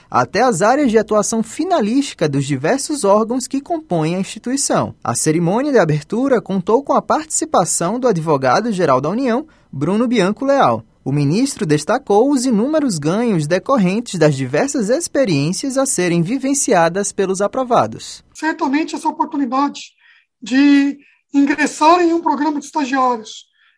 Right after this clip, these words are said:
Speaker 2: para estagiários de pós-graduação também, me parece que é algo fundamental e interessante, e ele se engrandece quando é dentro de uma instituição como a Advocacia Geral da União. Então, todos vocês vão ter contato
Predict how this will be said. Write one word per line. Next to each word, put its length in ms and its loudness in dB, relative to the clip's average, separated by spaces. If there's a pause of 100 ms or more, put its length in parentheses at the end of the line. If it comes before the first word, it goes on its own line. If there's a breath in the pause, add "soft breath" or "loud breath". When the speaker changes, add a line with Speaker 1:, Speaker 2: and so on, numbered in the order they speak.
(120)
Speaker 2:
para 220 0
estagiários 560 0
de 80 -10
pós-graduação 760 -2
também, 400 -2 (560 soft breath)
me 160 -2
parece 360 0
que 120 -4
é 20 0
algo 600 2 (360 soft breath)
fundamental 800 0
e 40 -2
interessante, 800 -6 (360 soft breath)
e 80 0
ele 260 2
se 220 -8
engrandece 880 0 (420)
quando 320 0
é 140 0
dentro 260 0
de 60 -6
uma 80 0
instituição 520 -4
como 180 -2
a 20 0
Advocacia 460 -2
Geral 200 -2
da 80 -4
União. 380 -2 (100)
Então, 300 -2
todos 240 0
vocês 460 0
vão 120 -2
ter 160 -4
contato 560 0